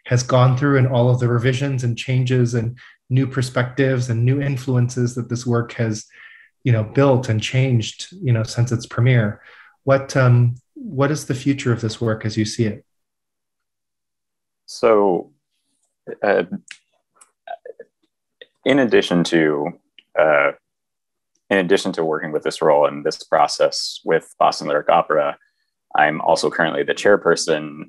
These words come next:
Speaker 2: of an idea committee that's working with multiple unions with Boston Lyric Opera to make sure that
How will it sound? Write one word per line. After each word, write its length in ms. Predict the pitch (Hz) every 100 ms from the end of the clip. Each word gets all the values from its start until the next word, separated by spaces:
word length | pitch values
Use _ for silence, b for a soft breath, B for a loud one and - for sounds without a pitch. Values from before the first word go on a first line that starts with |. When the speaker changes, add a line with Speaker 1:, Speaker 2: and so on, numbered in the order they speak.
| -
Speaker 2:
of 360 | 76 71 71 - - - -
an 120 | 80
idea 440 | 78 73 - 101
committee 480 | 90 85 80 78 76 - -
that's 200 | 80 -
working 260 | 82 85
with 100 | 76
multiple 320 | 87 76 - 73
unions 420 | 78 76 73 -
with 180 | 85 -
Boston 300 | - - 76
Lyric 200 | 76 -
Opera 300 | 73 71 73
to 260 | - 78 71
make 200 | 76 73
sure 260 | - 80 73
that 260 | 71 71